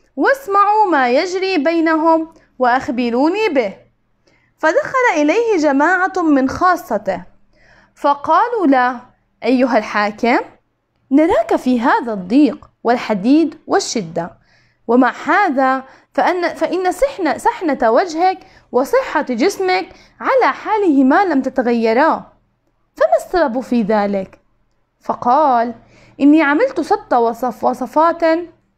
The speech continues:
آخذ كل يوم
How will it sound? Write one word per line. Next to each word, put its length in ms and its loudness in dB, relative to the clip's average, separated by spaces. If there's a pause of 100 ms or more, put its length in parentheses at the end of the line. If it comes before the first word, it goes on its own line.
(1120)
آخذ 580 -2
كل 400 0
يوم 800 0